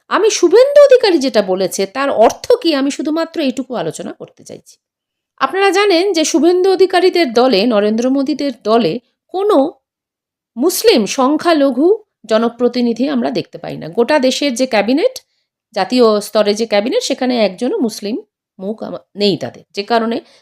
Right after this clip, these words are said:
পেহেলগাঁও ক্ষেত্রে যখন আন্তর্জাতিক স্তরে প্রতিনিধি পাঠাতে হয়, তখন বিরোধী দলগুলোর কাছে তাদের মুসলিম মুখ চাইতে হয়, ভিক্ষা করতে হয়।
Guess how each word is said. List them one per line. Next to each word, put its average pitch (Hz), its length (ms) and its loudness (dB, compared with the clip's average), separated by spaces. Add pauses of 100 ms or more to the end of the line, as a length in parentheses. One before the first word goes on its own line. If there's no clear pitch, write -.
(100)
পেহেলগাঁও 262 600 2
ক্ষেত্রে 220 380 -4
যখন 214 260 0
আন্তর্জাতিক 196 600 -4
স্তরে 185 380 -4 (260)
প্রতিনিধি 208 420 -4
পাঠাতে 175 380 -6
হয়, 320 180 -2
তখন 269 340 -2
বিরোধী 233 320 0
দলগুলোর 196 460 -2
কাছে 175 280 -12
তাদের 190 280 -6 (340)
মুসলিম 247 440 -2 (280)
মুখ 302 280 2
চাইতে 180 360 0
হয়, 254 180 0
ভিক্ষা 247 320 -2
করতে - 300 -12
হয়। 127 120 -20